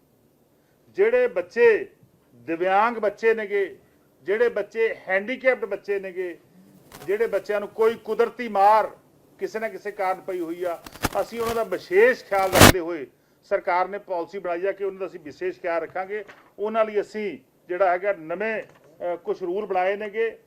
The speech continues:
ਬੱਚਿਆਂ ਦੇ ਲਈ, ਜਿਹੜੇ ਬੱਚਿਆਂ ਦੇ, ਜਿਨ੍ਹਾਂ ਬੱਚਿਆਂ ਨੂੰ ਮੈਂ ਸਮਝਦਾ ਉਹ, ਉਸ ਸਕਾਰਾਤਮਕ ਜਿਹੜਾ ਹੈਗਾ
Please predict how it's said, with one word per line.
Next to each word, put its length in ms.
ਬੱਚਿਆਂ 300
ਦੇ 120
ਲਈ, 240
ਜਿਹੜੇ 280
ਬੱਚਿਆਂ 340
ਦੇ, 100
ਜਿਨ੍ਹਾਂ 480
ਬੱਚਿਆਂ 260
ਨੂੰ 100
ਮੈਂ 100
ਸਮਝਦਾ 300
ਉਹ, 120
ਉਸ 500
ਸਕਾਰਾਤਮਕ 1000
ਜਿਹੜਾ 220
ਹੈਗਾ 420